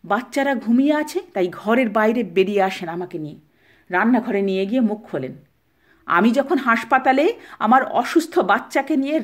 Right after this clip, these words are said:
রাতের পর রাত জেগে কাটাচ্ছি, আমার স্বামী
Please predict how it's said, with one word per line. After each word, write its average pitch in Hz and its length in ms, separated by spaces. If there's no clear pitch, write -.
রাতের 277 400
পর 269 240
রাত 240 260
জেগে 254 200
কাটাচ্ছি, 285 600
আমার 269 240
স্বামী 320 320